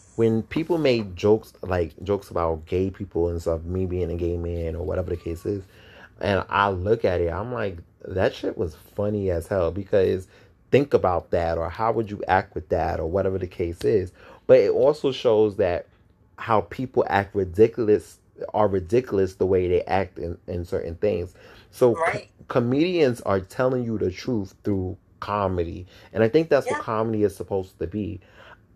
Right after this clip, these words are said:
Speaker 1: I, I really feel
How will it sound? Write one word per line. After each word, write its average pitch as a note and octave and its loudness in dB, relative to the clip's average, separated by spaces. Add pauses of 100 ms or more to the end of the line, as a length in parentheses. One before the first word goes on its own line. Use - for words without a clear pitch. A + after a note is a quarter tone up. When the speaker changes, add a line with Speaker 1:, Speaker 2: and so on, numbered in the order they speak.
(360)
Speaker 1:
I, A2+ 6 (720)
I C#3+ 2
really G#2 -2
feel F2+ -2